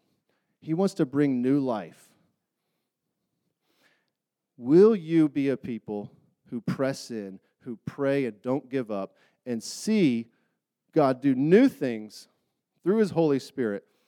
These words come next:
through your persistence in prayer, through your tenacity, through your praying and not giving up? God wants to pour out His Spirit on this city.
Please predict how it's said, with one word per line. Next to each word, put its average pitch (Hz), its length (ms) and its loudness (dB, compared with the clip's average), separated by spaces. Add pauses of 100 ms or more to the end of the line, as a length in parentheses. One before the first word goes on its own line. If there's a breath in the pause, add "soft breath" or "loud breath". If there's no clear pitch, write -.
(500)
through 131 120 0
your 120 120 0
persistence 151 720 -8
in 120 140 -10
prayer, 110 240 -8
through 120 140 -12
your 120 100 -2
tenacity, 127 840 -8 (260)
through 139 120 -2
your 127 140 2
praying 165 580 0
and 120 120 -6
not 120 220 -8
giving 110 300 -10
up? 95 180 -12
God 190 260 -2
wants 214 240 4
to 160 100 -4
pour 165 300 -2
out 160 180 0
His 147 140 -12
Spirit 127 680 -6 (1200)
on 127 140 -4
this 123 120 -6
city. 208 400 -4